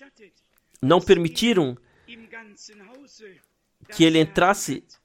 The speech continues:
na casa toda para ser o chefe. Vocês deixaram um quartinho aqui, um quartinho lá e reservaram para vocês mesmos. Então ele disse, muitos querem Cristo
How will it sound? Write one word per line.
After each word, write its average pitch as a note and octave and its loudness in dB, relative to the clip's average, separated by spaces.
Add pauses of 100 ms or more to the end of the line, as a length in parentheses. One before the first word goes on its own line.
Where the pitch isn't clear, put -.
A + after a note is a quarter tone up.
(520)
na D3 0
casa D#3 2
toda F#3 2
para C#3+ 0
ser D3 -4
o C3+ -4
chefe. D#3 -4 (920)
Vocês E3 4
deixaram F3 4
um - -6
quartinho E3+ 2
aqui, G#3 -4
um A3+ -2
quartinho A3 0
lá F3+ 2 (640)
e G#3 0
reservaram D#3+ 2
para F#3+ 0
vocês E3+ -2
mesmos. C3+ -4 (760)
Então D3 0
ele D#3+ 0
disse, D#3 -8 (340)
muitos F3+ -4 (800)
querem D#3+ 4
Cristo F#3 -8